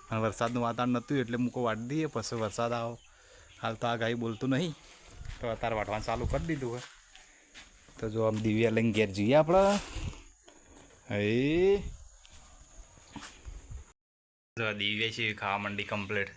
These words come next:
હા, શું ખોઈ? આ બાજુ વિદ્યાને આલી દીધો બિસ્કિટ. મને કહો, "બાબુ, પહેલાં ખારો લાગતો નહીં?" આમ, "બાબુ, આ જો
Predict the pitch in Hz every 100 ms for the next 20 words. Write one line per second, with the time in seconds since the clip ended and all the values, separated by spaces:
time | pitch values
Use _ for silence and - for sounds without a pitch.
0 | - _ - - - - _ _ _ _
1 | _ - 98 110 110 131 117 - 107 107
2 | 147 123 113 110 110 - - - - -
3 | - 120 120 120 113 107 127 143 147 151
4 | 160 156 - 165 - - - _ _ -
5 | 113 113 117 113 104 151 220 226 - -
6 | - - - _ _ _ _ _ _ -
7 | - 117 113 113 120 117 101 - 120 185
8 | 165 - - - - - - - - 104
9 | 110 107 95 101 95 95 - - - -
10 | - - - _ - 107 107 101